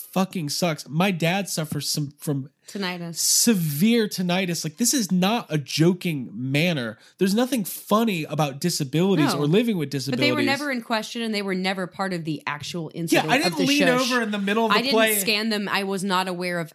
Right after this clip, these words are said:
Speaker 2: that. That
Speaker 1: Right,
Speaker 2: has
Speaker 1: that's
Speaker 2: nothing
Speaker 1: not,
Speaker 2: to do
Speaker 1: that's
Speaker 2: with
Speaker 1: not,
Speaker 2: what took place.
Speaker 1: that's not the, the issue.
Speaker 2: Yeah.
Speaker 1: He's yelling and screaming again. He again called Abby some very offensive words.
Speaker 2: B word.
Speaker 1: And at that point, we didn't even have to say anything 'cause everybody else was like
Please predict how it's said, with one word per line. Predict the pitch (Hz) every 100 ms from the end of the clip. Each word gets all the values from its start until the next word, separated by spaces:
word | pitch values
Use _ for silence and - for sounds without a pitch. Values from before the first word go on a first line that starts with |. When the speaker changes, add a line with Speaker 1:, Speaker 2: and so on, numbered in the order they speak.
| -
Speaker 2:
that. | - 147 117 147
That | 147
Speaker 1:
Right, | 208 151
Speaker 2:
has | 160
Speaker 1:
that's | 185 160
Speaker 2:
nothing | 208 220 220
Speaker 1:
not, |
Speaker 2:
to | 170
do | 170
Speaker 1:
that's | 165
Speaker 2:
with |
Speaker 1:
not, | 220 214 208
Speaker 2:
what | 190
took | 165
place. | 180 156 160
Speaker 1:
that's | 190 196 202
not | 233 240 -
the, | 165 _ _
the | 196 -
issue. | 220 233 - 131 101 -
Speaker 2:
Yeah. | 170 135 160 156 - _ _
Speaker 1:
He's | - 165 151
yelling | 156 180 202 196 180
and | 139 147
screaming | - 180 175 156
again. | 156 151
He | 143 170
again | 165 165 180 214
called | 190 180 170
Abby | 143 143 143 139 135
some | - 143
very | 131 156 202 180
offensive | 156 135 131 127
words. | 117 120 117 120 127
Speaker 2:
B | 190 175
word. | 156 156 160
Speaker 1:
And | 202 202 196 180 _ _ _ -
at | 226 226
that | 254 294
point, | 277 226
we | 190 208
didn't | 214
even | 196 175
have | 156
to |
say | 151 156
anything | 165 170 170
'cause | 151 - -
everybody | 208 190 214 185 175 165
else | 147 147 -
was | 127
like | 135 127 -